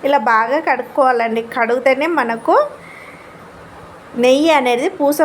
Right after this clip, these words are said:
పూసలాగా మంచిగా నీట్గా మంచి రుచితో చాలా బాగుంటుంది. ఇలా రెండు మూడు సార్లు మంచిగా నీట్గా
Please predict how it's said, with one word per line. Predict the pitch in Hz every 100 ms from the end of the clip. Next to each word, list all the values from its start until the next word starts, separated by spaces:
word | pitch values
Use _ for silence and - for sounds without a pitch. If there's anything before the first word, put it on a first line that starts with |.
| 302
పూసలాగా | 285 285 247 233 247 240 233 240 392 587 359
మంచిగా | 240 240 269 240
నీట్గా | 233 240 247 247 254 415 392
మంచి | 240 233 - 269 247 226 226
రుచితో | 233 233 285 - 311 494 554 - - - -
చాలా | 285 233 226 240
బాగుంటుంది. | 226 220 214 214 208 220 427 539 - - - - 240
ఇలా | 254 262 247
రెండు | 240 240 240
మూడు | 233 233
సార్లు | 226 247 311 311
మంచిగా | 233 226 240 233
నీట్గా | 233 240